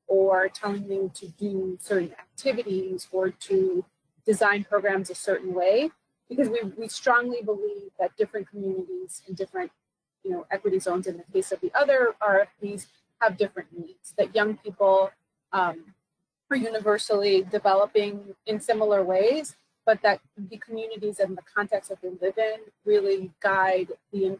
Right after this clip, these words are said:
the information that, or the, the surroundings that they should, um, be in. And so we want you to have the flexibility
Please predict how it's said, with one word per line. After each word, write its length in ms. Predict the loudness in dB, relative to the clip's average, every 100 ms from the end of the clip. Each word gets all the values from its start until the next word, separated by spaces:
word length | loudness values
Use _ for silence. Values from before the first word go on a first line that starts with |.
| _
the 320 | 2 4 4 2
information 640 | -2 -4 -4 -4 -6 -4
that, 220 | -4 -4 0
or 120 | 2
the, 180 | 4 2
the 80 | 0
surroundings 720 | -2 2 2 0 -4 -4 -6
that 160 | -10 -6
they 140 | -8
should, 340 | -8 -8 -8 -8 _ _ _ _ -6
um, 240 | -4 -4
be 140 | -4 -6
in. 80 | -6 -16 _ _ _ _
And 120 | -6 2
so 520 | 4 6 6 4 0 _ -2
we 80 |
want 300 | 2 4 2
you 80 | 0
to 80 | -4
have 200 | 0 -2
the 80 | -2
flexibility 720 | -6 -10 -10 -8 -6 -6 -8